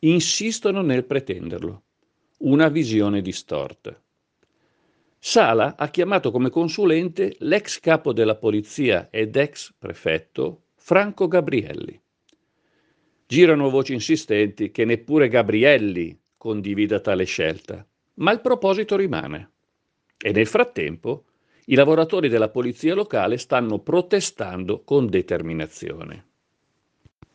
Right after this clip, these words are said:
In questi anni la polizia locale ha avuto una direzione incerta e molto approssimativa.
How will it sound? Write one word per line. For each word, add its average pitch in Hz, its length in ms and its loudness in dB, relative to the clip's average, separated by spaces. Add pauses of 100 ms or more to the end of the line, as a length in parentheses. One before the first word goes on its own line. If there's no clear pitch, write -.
(1040)
In 127 100 -2
questi 170 340 2
anni 170 220 2
la 143 100 0
polizia 135 440 0
locale 139 520 -2
ha 127 240 -4
avuto 139 400 -2
una 123 160 0
direzione 113 580 -2
incerta 160 840 -2
e 110 180 -2
molto 123 460 2
approssimativa. - 800 -14